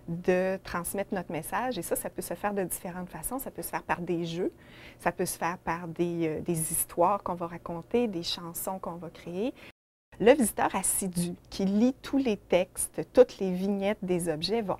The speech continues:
apprendre beaucoup de choses sur l'exposition, c'est sûr. Cependant, nos guides reçoivent une formation qui leur permet de, d'approfondir beaucoup sur les objets qui sont présentés, mais aussi de les situer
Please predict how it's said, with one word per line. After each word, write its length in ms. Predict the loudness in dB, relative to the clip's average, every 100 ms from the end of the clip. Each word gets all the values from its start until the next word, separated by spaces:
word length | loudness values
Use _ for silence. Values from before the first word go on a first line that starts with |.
| -4
apprendre 520 | -8 0 2 4 2
beaucoup 240 | -4 -8 -8
de 60 |
choses 240 | -4 -4 -4
sur 120 | -4
l'exposition, 640 | -4 -4 -8 -8 -6 -8
c'est 240 | -6 -6 -6
sûr. 220 | -8 -10 -14 -18 -20 -20 -20 -16
Cependant, 560 | 0 2 6 4 4 4
nos 220 | 4 2
guides 720 | 0 2 2 2 0 0 -2 -4
reçoivent 440 | -2 0 2 0
une 80 | 0
formation 680 | -4 -4 -4 -6 -6 -6 -6 -8 -20 -18
qui 140 | -4 4
leur 240 | 6 6
permet 760 | 4 2 2 -2 0 2 0 -2 -8 4
de, 200 | 6 6 4
d'approfondir 1200 | 2 6 6 6 2 2 0 2 2 4 0 0
beaucoup 480 | 0 0 2 0 0
sur 460 | -4 -2 -2 0
les 240 | 0 2 2
objets 380 | 2 2 0
qui 120 | 0 -4
sont 140 | -4
présentés, 480 | 2 2 2 -2 0
mais 140 | 2
aussi 300 | 2 0 -2
de 100 | 0
les 160 | 2 0
situer 640 | -2 -4 -4 -6 -2 -4